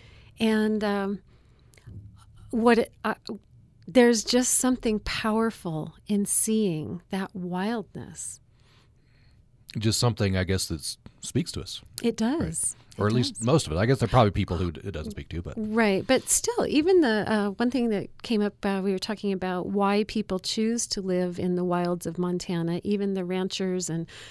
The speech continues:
Speaker 1: hunters who aren't happy with the wolves,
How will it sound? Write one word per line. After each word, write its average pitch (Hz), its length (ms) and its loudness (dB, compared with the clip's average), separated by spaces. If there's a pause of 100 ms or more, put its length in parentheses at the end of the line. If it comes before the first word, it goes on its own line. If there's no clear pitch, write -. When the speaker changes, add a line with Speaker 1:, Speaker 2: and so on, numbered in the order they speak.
(120)
Speaker 1:
hunters 185 400 0
who 175 280 -2
aren't 254 480 0
happy 165 480 -4
with 175 220 -4
the 175 100 -2
wolves, 160 480 -2